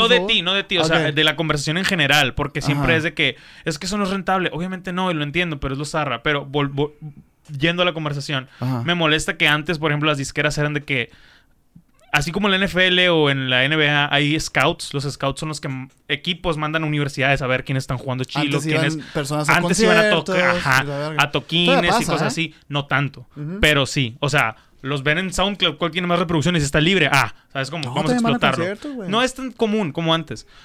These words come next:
Speaker 1: Em, ahora, güey,
Speaker 2: Ujú.
Speaker 1: aparte de que es-, son más mandados a la verga, o sea,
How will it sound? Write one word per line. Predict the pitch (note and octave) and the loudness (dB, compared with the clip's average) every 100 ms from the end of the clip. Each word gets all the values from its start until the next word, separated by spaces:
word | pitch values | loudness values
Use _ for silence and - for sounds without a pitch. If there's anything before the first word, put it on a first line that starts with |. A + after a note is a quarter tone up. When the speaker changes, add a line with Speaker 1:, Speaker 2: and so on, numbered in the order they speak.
| - _ | -20 _
Speaker 1:
Em, | D#3 D#3+ D#3 C#3+ C3+ C3 _ _ _ - | 0 2 2 0 -4 -10 _ _ _ 2
ahora, | E3 F3+ G3+ F#3 | 6 6 6 4
güey, | E3+ D#3+ E3 _ | 4 0 -4 _
Speaker 2:
Ujú. | C3+ B2 B2 B2 - | -8 -6 -6 -6 -4
Speaker 1:
aparte | C3+ D3+ D3+ | 0 0 0
de | C#3+ | 0
que | D3 | 0
es-, | - C#3 | -2 -4
son | D3 C#3+ | 0 2
más | D3+ D3+ | 2 2
mandados | D#3 D#3 D3 C#3+ D3 | 2 2 4 4 2
a | |
la | D3 | 2
verga, | D3 C#3 C3 D3 D3+ | 4 4 2 -2 -4
o | C#3+ | -2
sea, | C#3+ B2+ - | 2 0 0